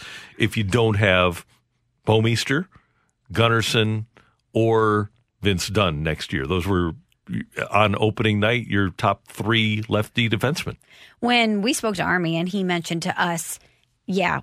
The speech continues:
Speaker 2: these conversations with Petro, we need to find out what he's willing to
Speaker 1: Mm-hmm.
Speaker 2: concede first, essentially. We need to find out where we can meet in the middle. And once we can find that out, then we'll move forward. So wasn't your first thought process yesterday when you saw that the Blues had made this move with Allen, "Hey, we heard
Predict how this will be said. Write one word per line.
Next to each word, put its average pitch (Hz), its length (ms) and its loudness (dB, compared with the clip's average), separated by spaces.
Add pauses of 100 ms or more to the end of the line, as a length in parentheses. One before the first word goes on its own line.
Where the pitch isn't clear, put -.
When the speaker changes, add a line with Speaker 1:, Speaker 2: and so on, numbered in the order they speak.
(100)
Speaker 2:
these 196 200 -2
conversations 180 640 -2
with 170 140 -8
Petro, 170 300 -2
we 185 120 0
need 226 180 0
to 196 60 -8
find 170 300 -2
out 175 100 -2
what 165 200 -4
he's 180 360 -6
willing 175 440 -4
to 156 100 -6
Speaker 1:
Mm-hmm. 160 60 -8
Speaker 2:
concede 170 440 -4
first, 160 300 -6
essentially. 165 380 -4
We 185 100 -2
need 214 160 -2
to 196 60 -6
find 185 340 0
out 175 180 0
where 180 340 -2 (220)
we 196 140 0
can 190 200 -2
meet 185 200 -2
in 180 120 -2
the 175 60 -2
middle. 175 320 -2
And 185 220 -2
once 190 240 -4
we 190 160 -2
can 190 160 -4
find 196 320 0
that 190 100 0
out, 185 240 0
then 175 220 0
we'll 175 100 -2
move 170 240 -2
forward. 180 400 -2 (280)
So 247 100 0
wasn't 302 300 2
your 254 120 2
first 226 380 0
thought 190 260 2
process 190 440 2
yesterday 190 360 0
when 185 140 0
you 190 140 0
saw 190 200 0
that 170 100 -4
the 180 60 -6
Blues 185 280 -2
had 175 100 0
made 180 220 0
this 180 180 -4
move 180 160 0
with 180 140 -4
Allen, 185 340 0 (260)
"Hey, 220 240 2
we 214 160 2
heard 220 300 2